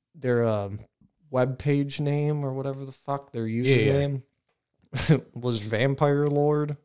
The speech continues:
Speaker 2: <laughs>
Speaker 1: zero zero nine.
Speaker 2: Okay.
Speaker 1: And I thought, "That's gotta be me." At first, I'm like,
Speaker 2: <laughs>
Speaker 1: "I don't remember doing that."
Speaker 2: <laughs>
Speaker 1: But Vampire Lord, that sounds right up my a-,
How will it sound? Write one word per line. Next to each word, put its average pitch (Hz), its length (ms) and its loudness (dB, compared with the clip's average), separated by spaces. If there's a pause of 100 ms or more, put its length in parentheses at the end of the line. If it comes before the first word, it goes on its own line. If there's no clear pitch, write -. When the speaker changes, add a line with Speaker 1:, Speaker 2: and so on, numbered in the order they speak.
(480)
Speaker 2:
<laughs> - 560 -2
Speaker 1:
zero 127 340 4
zero 127 320 8
nine. 117 320 4
Speaker 2:
Okay. 120 120 0 (840)
Speaker 1:
And 127 120 0
I 120 100 4
thought, 113 380 0
"That's 120 200 -2
gotta 113 220 0
be 110 180 -4
me." 104 280 -6 (160)
At 117 160 -6
first, 120 420 2
I'm 117 160 0
like, 110 200 2 (120)
Speaker 2:
<laughs> - 80 -20
Speaker 1:
"I 135 120 4
don't 151 180 2
remember 131 420 0
doing 135 380 2
that." 156 560 4 (480)
Speaker 2:
<laughs> - 340 -2 (640)
Speaker 1:
But - 140 -6
Vampire 131 520 2
Lord, 143 300 2
that 120 120 -2
sounds 120 400 0 (160)
right 110 180 -4
up 110 120 -4
my 107 140 -6
a-, 107 100 -8